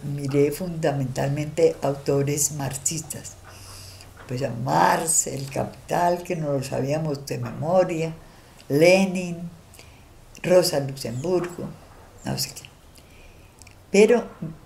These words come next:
en esas búsquedas mías me encontré un libro de Gramsci. Entonces Gramsci tuvo una gran influencia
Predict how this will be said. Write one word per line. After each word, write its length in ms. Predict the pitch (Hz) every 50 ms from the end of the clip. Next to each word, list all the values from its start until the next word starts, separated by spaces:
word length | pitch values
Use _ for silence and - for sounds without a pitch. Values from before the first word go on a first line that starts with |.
| - - - - - -
en 180 | 160 156 156 156
esas 540 | 160 170 - 214 202 202 202 196 196 170 170
búsquedas 640 | 180 185 180 - - - 208 190 180 175 175 175
mías 520 | 175 170 165 165 165 156 165 165 - - - - - - - - - - - - - -
me 140 | 135 143
encontré 520 | 147 143 135 139 131 127 127 127 139 139 143
un 160 | 147 156 160
libro 440 | 160 165 160 151 151 151 156 151 151 - - - - - - - - -
de 100 | 120 120
Gramsci. 600 | 120 131 143 151 160 147 135 139 - - - - - - - - - - - - - - - - - - - - - - - - - - - - - - - - - - - - - - - -
Entonces 600 | - 127 131 131 160 156 156 - 214 202 196 - -
Gramsci 580 | 165 165 175 165 160 156 156 - - - 175
tuvo 300 | 175 - - 147 139 139
una 200 | 151 156 156 156
gran 240 | 156 156 151 151 151
influencia 760 | 151 151 147 135 143 139 117 113 104 104 107 107 - 135 135